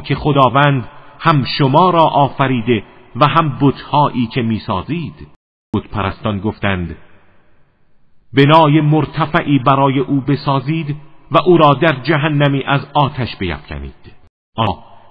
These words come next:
طرحی برای نابودی ابراهیم ریخته بودند، ولی ما آنان را پست و مغلوب ساختیم. او از این مهلکه به سلامت بیرون آمد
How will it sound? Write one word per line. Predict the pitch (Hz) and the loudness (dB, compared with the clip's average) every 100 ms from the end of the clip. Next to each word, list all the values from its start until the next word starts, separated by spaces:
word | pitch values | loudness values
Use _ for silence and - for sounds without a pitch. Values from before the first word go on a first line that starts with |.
| - | -12
طرحی | - 127 101 117 | -4 -2 -2 -4
برای | 92 120 113 104 107 | -2 -2 0 -2 -2
نابودی | 104 107 95 104 85 92 95 | -2 -2 -2 -6 -4 -6 -6
ابراهیم | 110 - 98 78 95 80 | -8 -6 -6 -6 -8 -10
ریخته | 73 73 - 76 | -10 -14 -12 -14
بودند، | 67 80 65 65 - - - - _ _ _ | -14 -14 -14 -18 -20 -20 -20 -20 _ _ _
ولی | 113 107 | -2 0
ما | 101 110 95 - - - | 0 0 -2 -8 -20 -2
آنان | 156 156 160 135 | 2 4 2 2
را | 120 113 | 2 0
پست | 104 180 156 - 147 | -2 -4 -4 -4 -4
و | |
مغلوب | 131 135 - 123 120 - - | -2 -2 -2 -6 -6 -8 -8
ساختیم. | 80 - - 73 64 64 - _ _ _ _ - | -8 -8 -12 -14 -14 -18 -20 _ _ _ _ 0
او | 180 151 - - - | 0 0 -10 -20 -2
از | 156 143 | 0 0
این | 180 160 | 0 2
مهلکه | 151 139 139 143 151 123 | 2 2 0 0 -2 0
به | 156 147 | 0 0
سلامت | 160 139 131 104 104 - | -2 0 0 -2 -6 -10
بیرون | 92 87 85 73 | -10 -8 -10 -12
آمد | 80 73 71 - | -12 -10 -10 -14